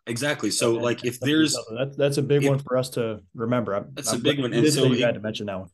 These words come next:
Speaker 1: Yeah, I did say I had to mention it. So, like, you know, 'cause I mentioned earlier, too, that a timeout, now you gotta keep in mind, this is a live ball timeout, all right? Live ball, and obviously when a thrower has the ball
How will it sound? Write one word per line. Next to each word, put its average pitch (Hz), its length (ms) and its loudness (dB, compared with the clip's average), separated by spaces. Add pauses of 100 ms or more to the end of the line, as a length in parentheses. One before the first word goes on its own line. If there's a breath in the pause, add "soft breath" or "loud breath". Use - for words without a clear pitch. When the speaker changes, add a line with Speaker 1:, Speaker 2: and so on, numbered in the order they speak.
(360)
Speaker 1:
Yeah, 147 260 4
I 110 60 4
did 131 240 0
say 156 160 4
I 143 80 2
had 139 140 0
to 143 60 -2
mention 156 320 2
it. 104 120 0
So, 127 180 0
like, 139 360 -2
you 139 140 0
know, 123 160 4
'cause 123 220 -4
I 123 60 2
mentioned 147 360 2
earlier, 127 380 2
too, 143 300 2
that 107 160 -2
a 104 60 -4
timeout, 127 720 0 (760)
now 127 220 0
you 120 100 -4
gotta 135 200 0
keep 139 180 -4
in 127 80 0
mind, 120 180 2
this 127 140 0
is 117 80 -4
a 113 60 0
live 110 480 0
ball 104 280 0
timeout, 85 500 -6 (100)
all 92 80 -8
right? 101 260 -2
Live 120 340 -2
ball, 107 440 0 (260)
and 156 160 -2
obviously 120 640 2
when 110 160 0
a 104 60 0
thrower 110 400 0
has 98 180 -2
the 98 80 -8
ball 95 460 -2